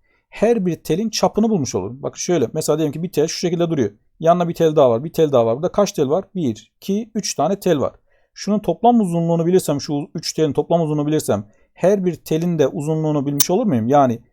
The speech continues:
çapını bilmiş olur muyum? Evet, burada da öyle yapıyorum. Tamamının uzunluğu, yani dört yüz tane telin uzunluğu yirmi santimetre ise bir telin uzunluğu. Uzunluğu derken yani boy olarak kastetmiyorum. Şu şekilde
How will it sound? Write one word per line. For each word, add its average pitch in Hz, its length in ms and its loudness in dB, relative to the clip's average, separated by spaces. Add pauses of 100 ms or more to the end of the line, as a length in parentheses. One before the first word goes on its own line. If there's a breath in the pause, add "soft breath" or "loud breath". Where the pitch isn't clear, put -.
(120)
çapını - 320 0
bilmiş 151 260 -4
olur 165 160 2
muyum? 208 200 -6
Evet, 190 300 0
burada 185 200 0
da 202 40 8
öyle 190 120 8
yapıyorum. 120 360 2 (360)
Tamamının 196 560 4
uzunluğu, 135 400 2
yani 143 300 4
dört 180 240 4
yüz - 140 -8
tane 131 240 0
telin 120 340 -2
uzunluğu 151 680 2 (240)
yirmi 185 280 2
santimetre 127 520 -2
ise 180 360 -4 (240)
bir 202 320 -2
telin 190 380 0
uzunluğu. 170 440 0
Uzunluğu 214 340 0
derken 233 280 2
yani 147 260 2
boy 180 140 8
olarak 160 240 4
kastetmiyorum. 135 520 -4
Şu - 260 -10
şekilde 113 420 -2